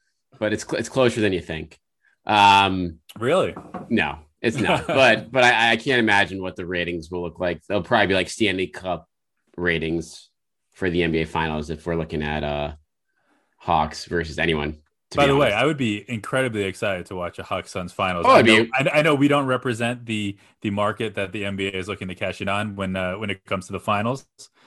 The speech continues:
Speaker 2: but in terms of, of just pure, just fun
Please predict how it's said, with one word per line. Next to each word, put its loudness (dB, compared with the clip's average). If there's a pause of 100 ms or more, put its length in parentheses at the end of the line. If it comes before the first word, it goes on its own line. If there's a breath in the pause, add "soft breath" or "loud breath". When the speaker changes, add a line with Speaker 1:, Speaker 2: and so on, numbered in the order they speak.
(260 soft breath)
Speaker 2:
but 0
in -8
terms 2
of, -4 (220)
of -2
just -6
pure, 2
just -6
fun -2